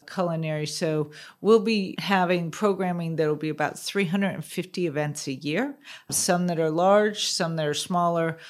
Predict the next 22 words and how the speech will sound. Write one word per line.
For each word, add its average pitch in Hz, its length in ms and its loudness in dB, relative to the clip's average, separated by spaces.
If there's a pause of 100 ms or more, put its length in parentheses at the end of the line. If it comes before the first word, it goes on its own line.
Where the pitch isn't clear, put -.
(160)
a - 40 -2
lot 170 180 4
of 160 60 2
educational. 170 720 -2
And 165 200 -4
then 165 100 -2
we 165 100 0
have 180 160 0
a 185 60 2
deep 180 380 -4
relationship 165 920 0
with 151 280 -2
the 165 80 -2
Carlos 151 520 -2
Rosario 180 760 0 (160)
School, 214 560 2 (120)
um, 147 280 -2
where 156 160 0
we're 156 120 2
doing 160 280 -2
internships 180 840 0 (400)
with 160 520 6